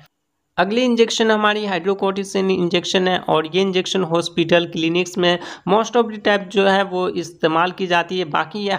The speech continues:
Hydrocort वन हंड्रेड नाम से आती है। वन हंड्रेड का मतलब हो गया कि इस इंजेक्शन में hydrocortisone ड्रग जो है ना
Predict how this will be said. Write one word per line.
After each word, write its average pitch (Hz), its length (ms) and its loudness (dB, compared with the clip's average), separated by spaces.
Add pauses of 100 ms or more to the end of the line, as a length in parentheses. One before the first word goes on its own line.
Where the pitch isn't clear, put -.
Hydrocort 175 500 -2
वन 165 240 0
हंड्रेड 175 320 -4
नाम 160 260 0
से 160 160 -6
आती 160 320 0
है। 170 180 2 (300)
वन 214 160 0
हंड्रेड 240 360 -2
का 240 100 2
मतलब 220 320 0
हो 214 140 2
गया 208 200 2
कि 208 180 -4 (120)
इस 208 160 -2
इंजेक्शन 196 460 0
में 196 100 2
hydrocortisone 180 960 -2
ड्रग 170 320 0
जो 185 140 -2
है 190 120 2
ना 185 160 0